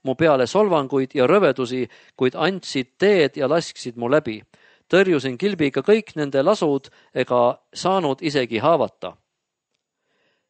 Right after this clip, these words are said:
Eh, Rikki Soine küsib siis, et kes sulle ütles, et sa võid nõnda teha? Ema,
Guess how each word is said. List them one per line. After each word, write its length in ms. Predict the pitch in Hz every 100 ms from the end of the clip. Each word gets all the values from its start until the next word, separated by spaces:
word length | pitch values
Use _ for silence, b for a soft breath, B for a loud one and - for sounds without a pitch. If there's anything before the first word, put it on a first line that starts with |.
| _ _ _
Eh, 280 | - 131 120
Rikki 200 | 117 -
Soine 200 | 123 127
küsib 280 | 131 127 123
siis, 160 | 113 113
et 120 | -
kes 180 | 185 -
sulle 260 | 180 170 233
ütles, 240 | - 117
et 120 | 113 -
sa 120 | 120
võid 240 | 143 131
nõnda 300 | 131 143 120
teha? 260 | 147 151 90 - _ _ _ _ _ _ _ _ _ _ _ _ _ _ _ _ - -
Ema, 340 | 220 175 90